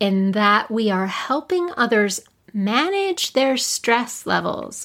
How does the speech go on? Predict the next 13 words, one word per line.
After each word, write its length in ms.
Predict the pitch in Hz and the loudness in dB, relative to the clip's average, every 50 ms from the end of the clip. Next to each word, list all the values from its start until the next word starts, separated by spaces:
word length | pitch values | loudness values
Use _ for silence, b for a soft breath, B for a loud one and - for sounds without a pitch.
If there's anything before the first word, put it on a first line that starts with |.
| - _ | -10 _
without 560 | - 196 196 - - - 190 185 185 185 185 - | -6 -6 -6 -6 -4 0 2 2 2 0 -2 -2
any 280 | - 208 214 254 302 330 | 0 0 2 2 0 -2
training 480 | 320 - - 262 247 247 247 247 240 247 | -2 -2 0 2 2 4 4 4 4 2
or 200 | 226 208 - - | 2 0 0 0
understanding 880 | 196 196 196 196 185 - - - - 180 175 180 185 202 220 240 277 | 0 0 0 -2 -4 -6 -4 -4 -2 0 2 2 2 2 2 0 0
of 140 | 262 240 - | -2 -4 -2
the 100 | 294 294 | -2 0
nervous 400 | 277 247 226 214 185 196 185 - | 2 2 2 2 2 0 -2 -2
system 480 | - 196 185 - - 190 196 254 339 - B B B B B B B B B B B B | -2 -4 -2 -2 0 0 0 0 -2 -4 B B B B B B B B B B B B
and 180 | 220 214 214 | 0 0 0
how 320 | 208 - - 208 202 220 247 | 0 -2 -2 0 2 2 2
it 120 | 294 320 | 2 2
affects 520 | 359 330 - - 226 208 208 208 - - | 0 -2 0 0 0 0 0 -2 -6 -12